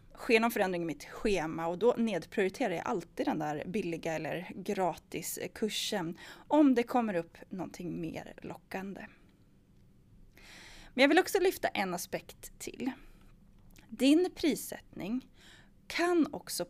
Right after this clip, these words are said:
påverka hur mycket motivation du får av att jobba med just det här erbjudandet. Om du tar för lite betalt så kommer även du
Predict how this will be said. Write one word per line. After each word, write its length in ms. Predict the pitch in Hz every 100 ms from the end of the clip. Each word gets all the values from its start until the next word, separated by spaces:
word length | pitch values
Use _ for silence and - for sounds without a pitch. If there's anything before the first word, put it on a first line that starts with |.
| -
påverka 920 | - 339 339 165 185 147 180 - - -
hur 100 | 190
mycket 360 | 185 - 190
motivation 1200 | 220 240 - 311 330 - - - 392 220 - - 208 - - - -
du 680 | 175 208 302 370 247 160 175 - -
får 500 | - - 170 165 165 -
av 140 | 160
att 120 | 165
jobba 580 | 196 269 208 - 277 - - -
med 120 | 196
just 420 | - 180 - -
det 60 | 190
här 160 | 190
erbjudandet. 800 | 208 175 214 226 196 - - - - - - - - - - - - - -
Om 260 | - 254 370 480 466
du 60 | 427
tar 140 | 165
för 120 | -
lite 200 | 180 170
betalt 720 | 170 - 311 - - - - - - - - - -
så 160 | 311
kommer 300 | - 277 220
även 340 | 220 214 226 - -
du 500 | 311 392 381 190